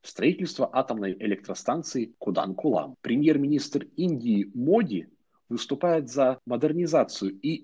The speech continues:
диверсификацию отношений Москвы и Нью-Дели. Стороны достигли согласия по производству в Индии запчастей для российских вооружений. Одной из флагманских программ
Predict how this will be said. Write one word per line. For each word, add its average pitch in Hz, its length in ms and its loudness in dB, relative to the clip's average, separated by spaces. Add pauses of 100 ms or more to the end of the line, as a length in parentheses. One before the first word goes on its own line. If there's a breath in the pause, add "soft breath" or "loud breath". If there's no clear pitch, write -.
диверсификацию 135 960 0
отношений 117 480 -4
Москвы 117 460 -2
и 110 40 -2
Нью-Дели. 113 520 -4 (100)
Стороны 170 460 2
достигли 147 440 -2
согласия 143 640 0
по 107 80 -8
производству 123 640 -2
в 131 100 -4
Индии 147 260 0
запчастей 151 600 0
для 104 160 0
российских - 500 -8
вооружений. 160 640 -2
Одной 117 320 0
из - 200 -6
флагманских 175 800 0
программ 131 460 2